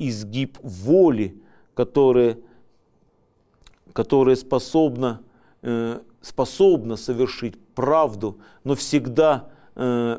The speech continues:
придумывает себе расслабленность, чтоб эту правду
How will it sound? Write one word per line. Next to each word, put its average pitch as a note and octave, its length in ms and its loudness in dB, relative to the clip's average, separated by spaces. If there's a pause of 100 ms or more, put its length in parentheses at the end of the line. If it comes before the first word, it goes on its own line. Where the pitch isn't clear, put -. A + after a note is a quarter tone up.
(160)
придумывает C3 880 0
себе A#2+ 540 0 (240)
расслабленность, B2 1040 -2
чтоб - 260 -6
эту A#2+ 200 -6
правду A2 680 -2